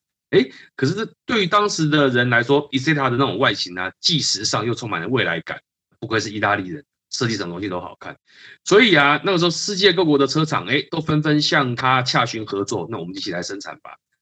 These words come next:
一九五五年，B M W取得授权生产 Isetta，让它成为德国人的国民车选项之一。也就是说，你连 Volkswagen、福斯都买不起的话，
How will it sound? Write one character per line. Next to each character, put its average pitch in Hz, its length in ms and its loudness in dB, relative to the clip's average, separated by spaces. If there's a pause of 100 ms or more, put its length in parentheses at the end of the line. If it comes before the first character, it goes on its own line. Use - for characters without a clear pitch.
一 262 120 6
九 196 240 6
五 214 140 4
五 170 40 6
年 143 380 4
，B 165 160 4
M 185 120 4
W 160 340 6
取 131 160 -4
得 117 160 -2
授 151 280 2
权 123 360 0
生 139 180 2
产 113 180 0
Isetta， 107 460 -2 (220)
让 98 100 -10
它 101 80 -6
成 85 200 -8
为 90 200 -8
德 143 220 2
国 151 200 6
人 135 120 4
的 131 80 2
国 131 180 4
民 131 160 4
车 143 140 2
选 92 180 -4
项 113 180 -4
之 104 200 -8
一。 101 100 -6
也 95 60 -6
就 131 80 0
是 127 40 -2
说， 131 140 2
你 113 140 -6
连 135 260 0 (120)
Volkswagen、 170 680 4
福 170 240 0
斯 170 140 -4
都 208 100 6
买 139 160 4
不 156 80 0
起 135 160 2
的 123 80 -4
话， 143 180 2